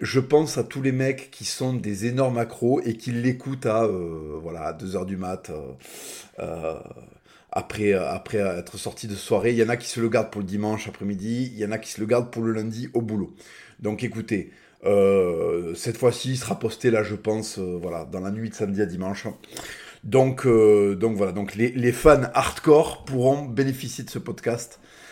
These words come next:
euh, en avance. Voilà, en tout cas, ceux, enfin, les fans hardcore, les chômeurs, <laughs> pardon, je devrais le dire différemment quand les chômeurs, euh, qui se lèvent à pas d'heure, non, remarquez le samedi,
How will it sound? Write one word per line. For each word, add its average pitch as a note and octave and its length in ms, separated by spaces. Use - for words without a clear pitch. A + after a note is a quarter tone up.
euh, G2+ 360
en A#2 100
avance. F2+ 400
Voilà, F#2 300
en G2 60
tout - 100
cas, A#2+ 140
ceux, - 180
enfin, A2+ 220
les G2+ 100
fans B2+ 180
hardcore, - 380
les C3+ 180
chômeurs, D#3+ 500
<laughs> - 180
pardon, F3+ 500
je - 80
devrais D#3+ 360
le - 120
dire E3 240
différemment C3+ 600
quand - 220
les C3+ 180
chômeurs, E3 720
euh, A#2+ 380
qui - 180
se - 160
lèvent C3 180
à A#2 80
pas B2 120
d'heure, A#2+ 220
non, G#2+ 100
remarquez G#2 380
le G#2 80
samedi, G#2 400